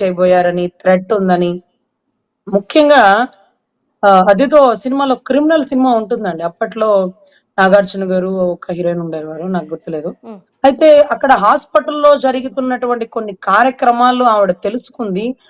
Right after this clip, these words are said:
Speaker 1: ఆవిడ ఎక్కడ బయట పెడుతుందన్న ఉద్దేశంతో చంపేసినటువంటి చర్య. అతి
Speaker 2: మ్మ్.
Speaker 1: కిరాతకంగా, అతి దారుణంగా చంపడం జరిగింది. So ఆవిడకి ఎన్నో విషయాలు తెలుసు, హాస్పిటల్లో జరుగుతున్న ఎన్నో విషయాలు. మీరు
Speaker 2: మ్మ్.
Speaker 1: గమనిస్తే నిజంగానేనేమో ఒక వ్యక్తే చంపుంటాడేమో.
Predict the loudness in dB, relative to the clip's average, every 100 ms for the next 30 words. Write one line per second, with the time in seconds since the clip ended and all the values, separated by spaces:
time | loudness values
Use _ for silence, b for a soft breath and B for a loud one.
0 | b b 2 4 2 2 0 0 -2 0
1 | 0 0 -2 -2 -4 0 0 0 -4 -2
2 | -2 -4 -2 -2 0 -2 0 0 0 -2
3 | -4 -2 -4 -6 -6 -2 0 -2 _ _
4 | _ _ _ _ _ _ _ _ _ _
5 | -2 -2 -2 2 2 2 -2 -2 2 4
6 | 4 0 0 4 4 2 0 0 0 0
7 | -4 -4 -6 -8 -10 -20 _ _ _ _
8 | _ _ 0 4 4 2 2 2 2 2
9 | 2 2 2 0 0 -2 0 0 -2 -6
10 | -6 -4 -6 -6 -8 -6 -8 -8 -14 -16
11 | _ _ _ -4 0 2 2 0 -4 -2
12 | -2 -2 -2 0 0 2 0 0 0 -2
13 | 0 0 0 -2 0 0 0 -2 2 2
14 | 2